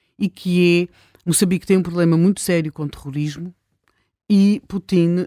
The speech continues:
disponibilizou e está a disponibilizar apoio para que Moçambique possa enfrentar esse problema. Portanto, vemos muitas vezes, se calhar,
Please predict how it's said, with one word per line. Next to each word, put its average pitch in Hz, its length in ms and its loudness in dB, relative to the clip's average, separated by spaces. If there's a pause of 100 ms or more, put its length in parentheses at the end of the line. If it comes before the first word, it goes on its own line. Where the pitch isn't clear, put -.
disponibilizou 156 1200 -2 (100)
e 151 60 -12
está 170 320 -2
a 151 40 -2
disponibilizar 151 880 -6
apoio 160 540 -10 (400)
para 165 440 2 (100)
que - 80 -8
Moçambique 156 640 -6
possa 151 400 -4 (280)
enfrentar 135 580 -6 (400)
esse 135 160 -10
problema. 110 480 -20 (140)
Portanto, - 400 -12 (320)
vemos 165 420 0
muitas 180 400 0
vezes, 175 240 -4 (120)
se - 60 -10
calhar, 170 520 0